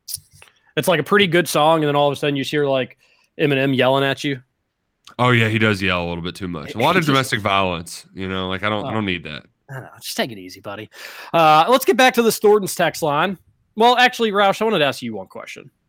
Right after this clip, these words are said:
Speaker 2: Yeah. Who? Where is Kentucky ranked in the A P poll?
Speaker 1: That was exactly what I wanted to ask.
Speaker 2: Eighteenth.
Speaker 1: Whoa.
Speaker 2: Another top twenty-five finish.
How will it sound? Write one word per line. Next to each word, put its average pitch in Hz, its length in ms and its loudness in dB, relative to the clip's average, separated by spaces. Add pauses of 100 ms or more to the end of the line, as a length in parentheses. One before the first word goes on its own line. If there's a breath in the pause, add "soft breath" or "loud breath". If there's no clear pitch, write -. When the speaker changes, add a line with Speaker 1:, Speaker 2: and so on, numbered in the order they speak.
(440)
Speaker 2:
Yeah. 139 300 0 (240)
Who? 131 240 2
Where 120 340 2
is 139 120 -2
Kentucky 135 380 -4
ranked 123 280 -2
in 120 120 -6
the 107 80 -4
A 98 200 -4
P 135 180 -4
poll? 175 380 -8 (600)
Speaker 1:
That 147 200 -2
was 151 160 -4
exactly 127 420 -4
what 120 140 -4
I 117 60 -2
wanted 110 240 -6
to 101 80 -8
ask. - 320 -12 (340)
Speaker 2:
Eighteenth. 220 720 -2 (140)
Speaker 1:
Whoa. 175 720 0 (160)
Speaker 2:
Another 143 300 2
top 170 300 -2
twenty-five 156 480 -2
finish. 104 460 -6